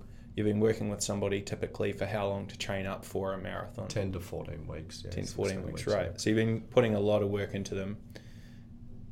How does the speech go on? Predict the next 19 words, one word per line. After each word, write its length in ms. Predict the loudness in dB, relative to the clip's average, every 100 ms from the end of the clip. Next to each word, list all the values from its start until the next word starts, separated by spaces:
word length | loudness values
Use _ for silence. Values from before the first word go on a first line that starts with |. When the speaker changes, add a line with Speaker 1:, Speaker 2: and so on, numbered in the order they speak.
| -12 -12 -4
Speaker 1:
And 200 | 2 4
on 120 | 4 4
race 260 | 4 2
day, 200 | 0 0
there's 200 | 0 0
very 520 | -2 -2 4 6 6 4
little 440 | 0 0 0 -2 -4
you 140 | -2
can 140 | 0
actually 380 | -2 0 0 0
do 280 | 0 -2 -2 -8 -12 -14 -14 -14 -10 -4
Speaker 2:
Yeah, 60 |
it's 240 | -4 -4 2
up 80 | 4
Speaker 1:
as 120 | 6
Speaker 2:
to 40 |
Speaker 1:
a 20 | 4
Speaker 2:
them. 60 | 2
Speaker 1:
coach. 300 | 2 -2